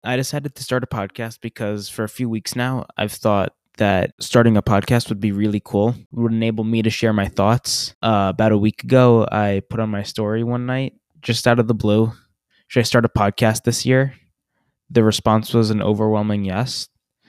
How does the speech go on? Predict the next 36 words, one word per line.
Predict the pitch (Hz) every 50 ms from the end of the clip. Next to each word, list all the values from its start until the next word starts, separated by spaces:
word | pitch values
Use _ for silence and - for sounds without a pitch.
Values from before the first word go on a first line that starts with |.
| _ _ _ _ -
and | - 107 107
here | 110 120 113 113
it | 113 117
is. | 120 110 104 101 - - - - - _ _ _ _ _ _ _ _ _ _ _ _ _ _ _ -
Podcast | 117 113 113 - - 120 117 - -
is, | 123 120 113 107 107
well, | 104 104 110 107 110 107 101 - _ _ _ _ -
if | 104 - -
any | 113 117 113 117
of | 117
you | 113 113
guys | 107 110 107 107 104
know | 107 98 98
me, | 101 104 101 104 - - - - - _ _
choice | - - 127 117 - -
is | 113 -
pretty | - - 120 110 101
obvious. | 95 95 101 95 101 104 104 98 - - -
It's | - - -
about | 113 117 113 98 101
hockey. | 98 90 90 - - 90 90 - - - _ _
Hockey | - - 78 90 131 - - 143 123 -
is | 98 113 120 123 120
and | 113 113
has | 113 110 110 110 107
been | 107 123 113
a | 107
passion | - - 104 95 98 98 - 120 117
of | 110 107
mine | 117 117 117 120 120 113
since | - 120 110 - 101
I | 90
was | 92 101 101
five | - - 95 92 95 95 92
years | 98 92 92 90
old. | 87 80 78 82 - - -